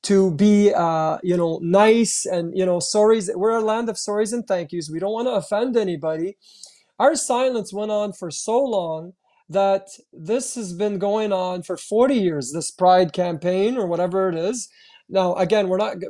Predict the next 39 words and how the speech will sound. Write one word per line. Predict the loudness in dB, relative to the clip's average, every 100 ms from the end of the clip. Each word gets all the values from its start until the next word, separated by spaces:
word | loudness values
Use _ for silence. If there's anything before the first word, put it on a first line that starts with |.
| -4
pointing, | 0 2 0 0 2
uh, | 4
everybody | 2 0 0 -2
with | -2 -6
the | -8
same | -6 -6 -6
brush, | -4 -4 -4 -6 -14 _ _ _
but | 2 4 4 0 -8 _ _ _ -6
you've | -4
had | 2 4 4
a | 4
honeymoon | 2 0 -4 -10
for | -8
a | -6
long | -4 -6 -6
time. | -8 -8 -8 -10 -14 -8
You | -4
got | 0 2
all | 2 0
the | -2
rights. | -2 -4 -6 -12 -20 _ _ -6
There's | -4 -4
nothing | -4 -6 -6 -6
to |
worry | -2 0 2 0
about. | -2 -6 -10 -14 -20 _
What | -2 0 2
we're | 0 -2
telling | -4 0 0 0 -2
you | -2
is | 0 -2 -2 -6 -16 _ _ -2
we're | -2
drawing | 0 0 2 4
a | 2
la-, | 0 0 -2 -2
line | -4 -2 -2
in | -4
the | -8
sand. | -8 -6 -4 -4 -6 -10